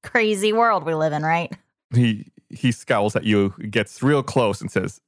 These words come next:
Speaker 2: and puts his hand back out again, puts his left hand on your shoulder and his right hand, uh, back out in front of you and says,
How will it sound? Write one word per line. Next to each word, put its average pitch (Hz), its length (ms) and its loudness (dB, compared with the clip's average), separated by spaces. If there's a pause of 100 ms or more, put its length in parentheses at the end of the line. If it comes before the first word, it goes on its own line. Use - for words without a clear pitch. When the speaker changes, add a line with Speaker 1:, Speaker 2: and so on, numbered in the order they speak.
Speaker 2:
and 107 220 2
puts 123 160 -2
his 107 80 -12
hand 104 180 -2
back 95 220 -2
out 95 160 0
again, 98 320 -2 (160)
puts 160 380 -2
his - 280 -2
left 165 240 0
hand 139 160 0
on 123 120 2
your 120 60 -2
shoulder 110 320 2
and 104 80 0
his 104 120 0
right 110 180 0
hand, 107 260 -2 (400)
uh, 92 300 2
back 110 240 -2
out 107 120 0
in - 60 -10
front 98 220 0
of 98 40 0
you 95 80 0
and 92 100 -2
says, 92 200 -2